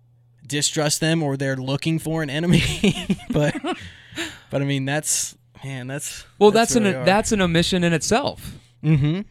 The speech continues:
Speaker 2: is omitting the facts, but then, like, trying to look at the omissions from a reporter's stance and being like, "Well, I'm just gonna not pay attention to all the true shit, and,
Speaker 1: <laughs>
Speaker 2: and I'm gonna kill the messenger." I feel like that's what it comes back to a lot of the
Speaker 1: Is that
Speaker 2: time, just like
Speaker 1: whataboutism again?
Speaker 2: Yeah.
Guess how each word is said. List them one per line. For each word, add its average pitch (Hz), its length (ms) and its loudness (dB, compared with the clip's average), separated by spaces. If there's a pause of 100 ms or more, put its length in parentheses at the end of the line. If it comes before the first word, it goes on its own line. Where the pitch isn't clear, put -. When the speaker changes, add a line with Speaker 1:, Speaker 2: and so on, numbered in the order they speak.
(140)
Speaker 2:
is 185 340 8 (120)
omitting 190 380 4
the 165 100 0
facts, 180 640 4
but 147 180 2
then, 160 160 0
like, 143 140 0
trying 170 260 2
to 151 60 2
look 147 260 2
at 147 120 0
the 156 140 2
omissions 151 640 0
from 147 260 0
a 131 60 0
reporter's 175 540 0
stance 127 440 -2
and 139 120 -2
being 151 320 2
like, 135 240 0 (540)
"Well, 135 200 2
I'm 160 140 -2
just 143 160 -2
gonna 147 160 2
not 127 300 -4
pay 147 140 2
attention 151 420 2
to 147 60 4
all 143 100 4
the 127 80 -8
true 220 300 2
shit, 123 460 -2
and, 135 320 -2
Speaker 1:
<laughs> - 40 -4
Speaker 2:
and 139 160 4
I'm 143 80 2
gonna 147 180 4
kill 180 180 4
the 156 120 4
messenger." 135 440 2
I 113 100 0
feel 160 180 -4
like 127 160 -2
that's 135 200 -2
what 127 120 -2
it 120 60 -4
comes 117 240 -6
back 120 260 -4
to 120 120 -4
a 110 40 -4
lot 113 160 -2
of 113 60 -4
the 180 40 0
Speaker 1:
Is 151 80 2
that 143 120 2
Speaker 2:
time, - 100 2
just 165 200 8
like 190 200 6
Speaker 1:
whataboutism 139 260 0
again? 131 380 -6
Speaker 2:
Yeah. 180 320 -2